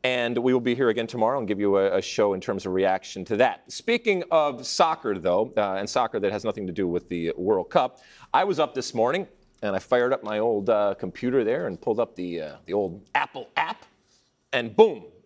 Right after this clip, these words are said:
there it's, uh, it's Messi time again. And, uh, Messi and company, for the first time we see them on the road. They go to Dallas in continuation of the, uh, Leagues Cup. Speaking of round of sixteen, this is a round of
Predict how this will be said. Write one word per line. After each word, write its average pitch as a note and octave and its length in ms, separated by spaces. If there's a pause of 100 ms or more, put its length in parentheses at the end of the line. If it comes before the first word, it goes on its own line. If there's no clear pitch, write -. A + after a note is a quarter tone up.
there D#3 240
it's, D3 240
uh, C#3 240
it's D3 140
Messi G3+ 340
time A#2 300
again. A2 340 (480)
And, B2+ 320
uh, A#2+ 300 (400)
Messi G3 320
and D#3+ 100
company, F3+ 520 (440)
for C3+ 80
the B2 60
first F3 200
time D#3+ 140
we D#3 80
see D3+ 160
them D#3 160
on D3 80
the C#3 80
road. C3+ 320
They G2+ 140
go A2+ 160
to G2 300 (180)
Dallas - 640 (400)
in F2+ 100
continuation G#2+ 840
of F2+ 260
the, F2+ 260
uh, F2+ 60
Leagues G2 280
Cup. F2 160
Speaking A2 280
of E2+ 100
round F#2 160
of E2 80
sixteen, G2 340
this G2 140
is F#2 60
a F2 60
round F2 180
of E2+ 100